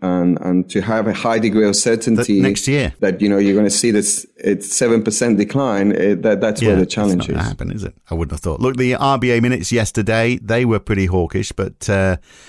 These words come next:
Speaker 2: uh, not a clear indication, was there, about, you know, uh, what they are aiming for, how quick they're gonna move, what the neutral interest rate is. Uh, you know, still lots of questions.
Speaker 1: Lots of questions, but certainly a, a,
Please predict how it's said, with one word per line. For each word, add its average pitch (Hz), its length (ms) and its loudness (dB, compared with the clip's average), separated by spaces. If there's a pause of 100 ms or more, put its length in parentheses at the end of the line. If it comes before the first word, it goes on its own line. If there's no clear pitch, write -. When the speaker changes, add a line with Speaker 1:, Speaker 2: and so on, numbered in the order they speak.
(420)
Speaker 2:
uh, - 80 -4
not 156 320 0
a 247 60 0
clear 160 340 0
indication, 123 540 0
was 107 180 0
there, 76 160 0
about, 95 380 -2
you 117 120 0
know, 90 420 2
uh, 87 420 0
what 110 340 0
they 101 160 0
are 92 160 0
aiming 98 380 2
for, 95 300 2
how 98 200 0
quick - 280 -4
they're 95 100 -6
gonna 90 180 0
move, 90 420 2
what 113 260 -2
the 107 40 0
neutral 107 480 2
interest 104 440 -2
rate 87 260 0
is. 98 400 0 (380)
Uh, 98 360 0
you 117 120 0
know, 101 100 2
still 160 320 0
lots 127 260 0
of - 80 -8
questions. 90 540 -6
Speaker 1:
Lots 151 220 0
of 139 100 0
questions, 135 420 2
but 110 160 0
certainly 131 580 4
a, 107 260 4
a, - 480 0